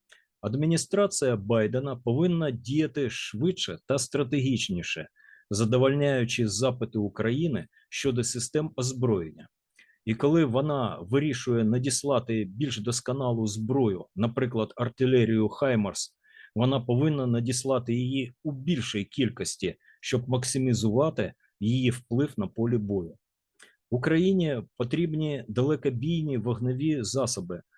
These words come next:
щоб перешкодити російському наступу, зокрема шляхом знищення російських запасів, харчування, палива та боєприпасів.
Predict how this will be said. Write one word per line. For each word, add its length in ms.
щоб 320
перешкодити 840
російському 640
наступу, 600
зокрема 540
шляхом 440
знищення 720
російських 560
запасів, 580
харчування, 1040
палива 500
та 160
боєприпасів. 800